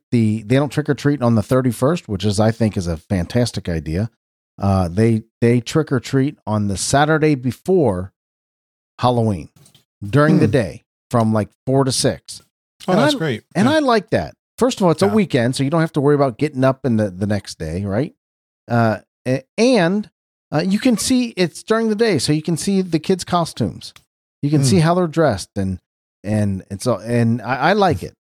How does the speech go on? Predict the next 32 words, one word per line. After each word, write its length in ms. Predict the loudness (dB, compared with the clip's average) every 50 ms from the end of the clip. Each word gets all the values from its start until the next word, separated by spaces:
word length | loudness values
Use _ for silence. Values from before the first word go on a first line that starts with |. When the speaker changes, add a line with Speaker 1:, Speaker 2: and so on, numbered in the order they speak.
| _ _ _ _ _ _
Speaker 1:
I 80 | -2 -2
Speaker 2:
Yeah, 100 | 0 2
Speaker 1:
like 220 | 2 0 0 -2 -6
it. 60 | -10
Speaker 2:
maybe 180 | -6 -4 -4 -2
warmer. 480 | 0 2 2 2 2 2 0 -4 -6 _ _ _ _ -2
Speaker 1:
Yeah. 280 | 0 0 0 0 -2 -4
Speaker 2:
<laughs> 60 | -8 -10 -10 _ _ _ _ _ _ _ -2
Speaker 1:
Yeah. 320 | 0 2 2 2 0 0
Well, 200 | 2 2 4 4
it 60 | 4
was 140 | 2 0 0
a 20 | -2
little 140 | -2 -2 -2
chilly 300 | 0 0 2 2 2 2
this, 180 | 2 0 -2
this 220 | -2 -4 -6 -6 -4
past 280 | -4 -4 -4 -4 -4
Halloween. 460 | -6 -6 -6 -6 -8 -8 -6 -6 -4 -2
So 280 | 0 2 2 2 0 -2 -8 -14 _ _ _
Speaker 2:
<laughs> 280 | _ _ _ _ _ -6
Speaker 1:
we 200 | -6 -6 -6 -6
went 260 | -4 0 0 2 2
up 140 | 2 0 0
there 220 | 2 2 4 4 4
and 220 | 2 2 0 -4
hung 240 | -4 -2 0 2 2
out 100 | 2 0
with 140 | 0 0 0
my 140 | 0 0
grandkids 800 | 0 0 0 0 0 -2 -2 0 0 2 2 2 2 0 -2 -4
and, 180 | -4 -4 -4 -6